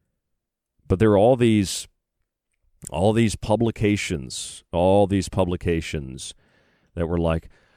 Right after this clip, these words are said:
"The death of David Rockefeller. He, he was such a great man." A hundred, a hundred and one years old. You know, a lot of blood transfusions to get to a hundred and one.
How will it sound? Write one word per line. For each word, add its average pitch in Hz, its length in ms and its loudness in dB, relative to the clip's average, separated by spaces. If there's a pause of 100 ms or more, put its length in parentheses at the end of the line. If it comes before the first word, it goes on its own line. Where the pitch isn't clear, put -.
(180)
"The 113 140 0
death 113 760 -2 (1500)
of 104 140 0
David 104 300 0
Rockefeller. 95 680 0 (1300)
He, 131 420 -4
he 104 160 -4
was 117 140 0
such - 200 -2
a 113 60 -2
great 110 380 -2
man." 90 360 -2 (680)
A 95 80 -6
hundred, 151 320 2
a - 80 -10
hundred 196 260 0
and 170 140 0
one 151 180 2
years 120 280 2
old. 80 260 -2 (280)
You 151 120 -4
know, 135 60 2
a - 20 2
lot 120 200 4
of 117 80 0
blood 120 240 2
transfusions 92 960 -4 (260)
to 101 80 0
get 107 140 2
to 101 120 2
a 87 80 0
hundred 98 300 -2
and 80 200 -4
one. 82 340 -2